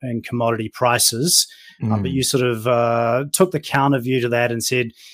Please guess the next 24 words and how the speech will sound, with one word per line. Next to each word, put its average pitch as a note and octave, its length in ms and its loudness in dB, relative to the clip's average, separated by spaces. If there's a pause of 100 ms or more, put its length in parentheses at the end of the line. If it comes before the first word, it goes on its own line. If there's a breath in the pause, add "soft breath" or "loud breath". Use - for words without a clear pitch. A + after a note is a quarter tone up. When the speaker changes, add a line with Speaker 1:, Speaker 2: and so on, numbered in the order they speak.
Speaker 1:
"Yeah, C#3 140 4
maybe, C3 520 2
maybe C#3 320 0
in A#2+ 120 -4
prices B2+ 440 -2
in A#2+ 60 -4
the A#2 160 -4
short B2+ 180 -8
term, A#2+ 240 -6
but A#2 140 -6
not B2+ 260 -6
in G#2+ 100 -10
volumes." B2 720 0 (480 loud breath)
Uh, A2+ 300 -6
I - 20 -12
think D3 320 0
you C3+ 120 -4
did A#2 200 -8
that A#2+ 160 0
in A2+ 320 -4
sort A2+ 200 -6
of A2+ 100 -10
April A#2+ 600 -6
twenty-one. A#2+ 880 -2